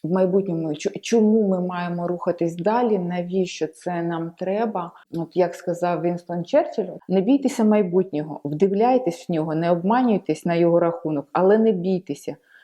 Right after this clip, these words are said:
Вчора я піднявся на капітанський місток і побачив величезні, як гори, хвилі,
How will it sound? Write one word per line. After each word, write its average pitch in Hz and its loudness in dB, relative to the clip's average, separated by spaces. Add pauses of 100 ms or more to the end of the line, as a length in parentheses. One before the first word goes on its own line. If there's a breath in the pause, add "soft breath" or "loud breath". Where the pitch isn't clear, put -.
(180 soft breath)
Вчора 277 4
я 233 6
піднявся 214 -2
на 185 -2
капітанський 185 0
місток 180 0
і - -2
побачив 185 0
величезні, 208 0
як 170 0
гори, 202 4
хвилі, 151 -4